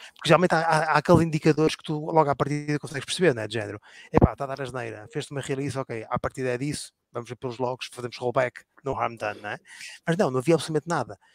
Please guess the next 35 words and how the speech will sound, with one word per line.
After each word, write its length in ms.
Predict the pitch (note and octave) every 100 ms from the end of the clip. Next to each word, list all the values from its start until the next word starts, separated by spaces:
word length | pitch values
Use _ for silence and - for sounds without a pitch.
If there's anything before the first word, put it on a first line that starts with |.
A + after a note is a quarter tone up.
| _
Pá, 100 | - A#2+
então 200 | G#2 A#2+
começamos 300 | B2+ C3 B2
a 40 |
fazer 220 | B2+ B2+ A#2+
restarts 560 | C3+ - C#3+ C#3 -
naquilo, 320 | D3 E3+ F#3+
começou-se 320 | - D#3 C3+ B2
a 40 |
fazer 340 | C3 C3+ B2+
uma 160 | B2+ B2+
série 200 | B2+ B2+
de 60 | B2
coisas, 420 | - C#3 A#2+ -
tipo 220 | C3+ -
já 200 | A#2+ A2+
ma-, 320 | A#2+ A#2+ B2 C#3+
em 80 |
modo, 360 | C3+ C3 B2 A#2 -
não 100 | B2
é? 60 |
Tipo 380 | B2+ A#2+ A#2+ A2 - - -
God-driven 960 | C3 C3 B2 A#2+ A2+ C3 B2 C3 B2 A#2+
development, 580 | A#2+ A#2 B2+ C#3+ D#3+ D3
não 140 | B2 A2+
é? 120 | B2+
Que 100 | -
é 20 |
de 80 | -
certa 220 | B2 -
forma 280 | C3 A#2+ A2
isso 120 | G#2 - C#3+ B2+ A#2 - - - -
deve 140 | C3
ser 180 | - A#2+
isso. 140 | D#3